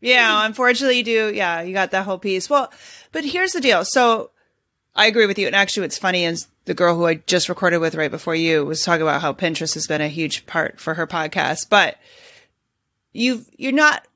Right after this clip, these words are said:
you're growing, right? And so I think this is a very important thing for people to understand, you aren't anywhere and, or you aren't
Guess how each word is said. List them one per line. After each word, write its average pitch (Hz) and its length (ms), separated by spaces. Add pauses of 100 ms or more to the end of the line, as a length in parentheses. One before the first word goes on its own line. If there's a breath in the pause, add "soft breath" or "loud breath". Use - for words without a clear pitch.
(280)
you're - 680
growing, 202 580
right? 180 400
And 202 180
so 220 120
I 202 120
think 240 180
this 240 160
is 226 100
a 220 60
very 208 480
important 190 480
thing 180 220
for 170 140
people 170 300
to 165 160
understand, 160 640 (420 soft breath)
you 220 200
aren't 226 340
anywhere 170 720
and, 180 320
or 185 180
you 220 160
aren't 240 200